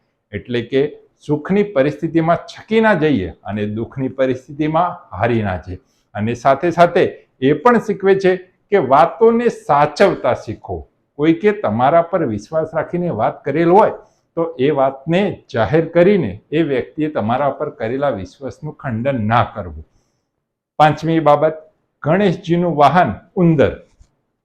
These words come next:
એમાંથી એ શીખ મળે છે કે ઉંદર એક નાનું પ્રાણી છે, તેમ છતાં એ આટલો મોટો ભાર સહન કરે છે. એટલે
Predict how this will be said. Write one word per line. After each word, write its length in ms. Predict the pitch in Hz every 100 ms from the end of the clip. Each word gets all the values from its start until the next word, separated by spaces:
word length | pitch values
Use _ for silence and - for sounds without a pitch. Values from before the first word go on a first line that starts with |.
| _
એમાંથી 480 | 131 160 160 151 - -
એ 140 | 240
શીખ 300 | - 208 165
મળે 300 | 147 151 160
છે 220 | 156 139 147 - _ _
કે 80 | 147
ઉંદર 640 | 131 139 156 180 196 -
એક 160 | 190 185
નાનું 520 | 120 98 98 110 139
પ્રાણી 320 | 113 101 90 87
છે, 220 | - 71 _ _ _
તેમ 220 | 113 135 135 147
છતાં 560 | - 120 107 - -
એ 40 | 147
આટલો 580 | - 156 156 - 240
મોટો 400 | 220 147 139 185
ભાર 360 | 151 82 123 147
સહન 380 | - 123 117 110
કરે 300 | 110 101 92
છે. 220 | - 87 _ _ _ _
એટલે 500 | 98 - 131 147 -